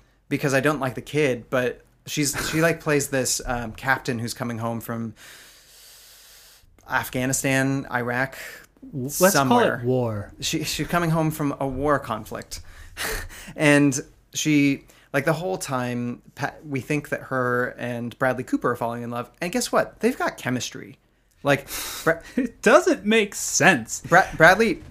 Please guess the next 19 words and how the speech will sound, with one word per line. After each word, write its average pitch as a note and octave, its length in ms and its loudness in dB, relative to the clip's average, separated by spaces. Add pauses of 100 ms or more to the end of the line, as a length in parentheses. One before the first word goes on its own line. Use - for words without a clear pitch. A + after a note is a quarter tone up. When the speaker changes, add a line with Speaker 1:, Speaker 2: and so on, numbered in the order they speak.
(200)
Speaker 1:
Bradley, F3+ 380 4
Co-, F3 160 -8
they C3+ 160 2
have A3 160 4
probably F3 260 2
the C#3 100 0
most A#2+ 300 0
chemistry C#3 440 -2
in C#3+ 80 -4
this D#3+ 160 -4
movie. A2 420 -6 (560)
And B2+ 840 0 (220)
Bradley C#3+ 340 6
Cooper B2 560 0
i-, A#2+ 400 -4
ends C3 200 2
up B2 120 -2
being A#2+ 260 -4
gay B2 440 -6